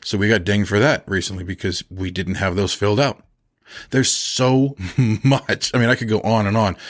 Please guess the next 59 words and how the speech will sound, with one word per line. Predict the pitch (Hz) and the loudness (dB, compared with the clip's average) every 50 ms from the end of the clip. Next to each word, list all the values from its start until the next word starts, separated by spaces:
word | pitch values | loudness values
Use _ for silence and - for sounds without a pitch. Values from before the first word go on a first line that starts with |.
| - - | -6 -2
and | 113 107 - | -2 -2 0
fill | - 117 110 107 | 0 2 2 2
up | 104 - - | 2 0 -4
this | 101 - | -4 -4
entire | - 95 - 104 98 101 | -2 0 2 4 4 4
episode, | 123 113 113 - - 98 92 | 2 2 0 0 0 0 0
but | 87 92 95 | 0 0 0
I'm | 101 101 | 2 2
not | 101 98 90 | 2 0 0
the | - | -2
one | 92 90 87 | -4 -4 -4
that | 85 - | -4 -2
does | 98 98 92 90 | 0 0 0 0
it, | 101 - | -2 -4
so | - 101 95 | -4 -4 -4
I | |
don't | 95 95 | -2 -2
want | 95 92 - | -4 -4 -6
to | - | -8
put | - - | -8 -8
my | 80 | -8
foot | 80 - - 95 - | -6 -6 -6 -4 -2
in | |
my | 107 101 101 | -2 0 0
mouth. | 98 98 95 87 - - - - - - - - - - _ - | 0 0 0 -2 -4 -10 -20 -20 -20 -20 -20 -20 -20 -20 _ -4
I | - | -2
leave | 101 101 101 98 | 2 2 2 2
it | 95 | 2
up | 90 85 - | 0 0 -2
to | - | 0
Max | 95 101 101 95 - - | 2 2 2 2 0 -2
at | 87 | -4
a | 87 | -2
later | 87 95 104 101 101 | 0 2 2 2 2
date. | 90 87 92 87 - - _ _ _ - - - - _ _ _ _ _ _ _ _ _ _ _ _ _ _ - | 2 0 0 0 -2 -4 _ _ _ -20 -20 -20 -20 _ _ _ _ _ _ _ _ _ _ _ _ _ _ -6
But | 113 123 127 - | -4 -4 -4 -2
God, | - 147 170 160 135 101 | 0 0 2 2 0 0
we're | 113 139 | 0 0
<laughs> | 139 131 - - - - | 0 0 0 0 2 2
doing | 180 170 - - | 2 2 2 2
the | - 170 160 165 147 - | 2 4 4 4 4 4
most | 147 147 135 117 95 95 | 2 2 2 2 -2 -2
dangerous | - 120 107 127 127 127 110 120 127 127 131 131 117 - | -2 0 2 2 2 0 2 2 2 2 2 2 0 -2
job | - - 117 107 101 101 98 95 | -4 -2 0 0 2 0 0 -2
in | 98 95 | -2 -4
the | 95 95 | -4 -6
country, | - - - - 180 156 - - 87 82 82 90 - _ _ - - - - - - - _ _ _ _ | -6 -6 -4 -2 -2 -2 -2 -4 -6 -6 -6 -6 -8 _ _ -20 -20 -20 -20 -20 -20 -20 _ _ _ _
and | - 127 120 123 | 0 0 2 2
there's | 120 107 104 | 0 0 -2
rules | 107 139 208 233 233 185 - | 0 2 2 4 2 2 0
to | - 101 | -2 -4
follow. | - - 98 80 65 73 87 | -4 -2 -2 -2 -2 -2 -2
There's | 101 113 - | -2 -2 0
things | - 147 156 143 123 | 0 0 0 2 2
we're | 135 | 0
supposed | 127 - - 113 104 104 - - | 0 0 0 0 0 0 -2 -4
to | - | -6
be | 113 123 127 | -4 -4 -4
doing, | 117 117 147 180 160 110 82 - | 0 0 2 2 2 0 -2 -4